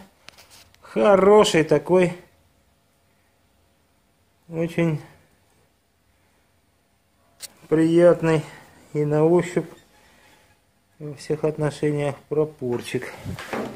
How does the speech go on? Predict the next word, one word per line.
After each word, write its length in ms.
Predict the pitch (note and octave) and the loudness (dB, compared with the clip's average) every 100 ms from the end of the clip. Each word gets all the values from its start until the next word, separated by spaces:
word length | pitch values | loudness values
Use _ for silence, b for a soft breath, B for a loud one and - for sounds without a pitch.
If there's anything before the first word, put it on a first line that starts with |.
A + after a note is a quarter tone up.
| - - - - - - - - - _ _ _ _ _ _ _ _ _ _ _ _ _ _ _ _ _ _ _ _ _ _ _ _ _ | -12 -6 -4 -4 -6 -10 -14 -20 -20 _ _ _ _ _ _ _ _ _ _ _ _ _ _ _ _ _ _ _ _ _ _ _ _ _
Вот 340 | C#3+ C#3+ C#3 | -20 -18 -18